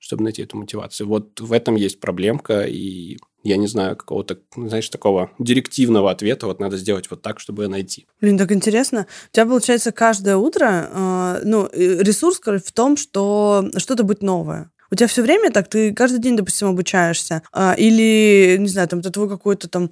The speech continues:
Speaker 2: ну, типа ритуала. Каждое утро я, не знаю, там, десять минут читаю, или там, двадцать минут читаю.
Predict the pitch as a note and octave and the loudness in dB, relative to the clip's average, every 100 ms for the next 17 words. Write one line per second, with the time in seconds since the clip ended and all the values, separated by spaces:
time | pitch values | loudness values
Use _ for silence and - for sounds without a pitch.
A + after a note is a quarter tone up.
0 | - F#3+ G3 F#3+ G3+ G3+ F3+ E3 D#3+ G3 | -4 -2 0 2 2 4 4 4 2 2
1 | G#3 F3 F3+ C#4+ A#3+ F3 G#3+ G3+ E3+ D#3+ | 2 2 2 2 2 4 2 2 -4 -4
2 | D#3 A#3+ G3 G3 - - D#3+ D3+ - D3+ | -2 -2 -2 -4 -6 -4 -2 -2 -8 -6
3 | F3+ - F3 E3 - D#3+ D#3 | -4 -4 -8 -8 -6 -4 -4